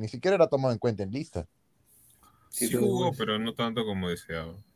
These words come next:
Speaker 4: A ver, Dark Throne dice,
Speaker 1: Claro.
Speaker 4: "Señor, yo también soñé que era Pepito de Dos Cañones y que remojé por todo
Speaker 1: <laughs>
Speaker 4: Rizo, repartiendo como lechero", dice. Ay, ay, ay.
Speaker 1: <laughs> Qué pendejo.
Speaker 4: A ver, a ver, a ver. Y bueno, yo nada más quiero decir, eh,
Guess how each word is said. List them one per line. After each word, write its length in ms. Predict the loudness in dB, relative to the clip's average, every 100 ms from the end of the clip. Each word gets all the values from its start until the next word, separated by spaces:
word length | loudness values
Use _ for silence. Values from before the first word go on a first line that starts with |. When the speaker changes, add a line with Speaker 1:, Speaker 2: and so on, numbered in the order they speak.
| 0
Speaker 4:
A 100 | 4
ver, 160 | 6
Dark 200 | 6 6 4
Throne 220 | 2 6
dice, 140 | 6
Speaker 1:
Claro. 180 | 6 4
Speaker 4:
"Señor, 360 | 2 4 6 6
yo 100 | 4
también 300 | 2 0 0
soñé 360 | -2 0 0 4
que 80 |
era 120 | 4 4
Pepito 460 | 2 0 2 4
de 40 | 4
Dos 200 | 4 0
Cañones 640 | -2 0 0 0 -2 -4
y 80 | -2
que 120 | -2
remojé 540 | -2 -2 6 10 10
por 220 | 10 10 10
todo 240 | 8 10
Speaker 1:
<laughs> 200 | 8 8
Speaker 4:
Rizo, 300 | 4 4 2
repartiendo 580 | 2 2 0 0 0 0
como 240 | 0 2
lechero", 600 | 0 0 0 0 2 2
dice. 280 | -2 -6 -8
Ay, 360 | -6 -2 0 4
ay, 160 | 6
ay. 160 | 8 10 10 10
Speaker 1:
<laughs> 160 | 6 6
Qué 140 | 0 2 6
pendejo. 460 | 6 6 6 8
Speaker 4:
A 160 | 8 4
ver, 220 | 6 6
a 120 | 6
ver, 340 | 6 6 2 -2
a 180 | -2 4
ver. 300 | 6 8 6
Y 80 | 6
bueno, 400 | 6 6 4 2
yo 300 | 4 6 4
nada 220 | 2 2
más 180 | 0 2
quiero 220 | 2 4
decir, 540 | 4 0 0 2 0 -2
eh, 500 | -4 -2 -2 0 -2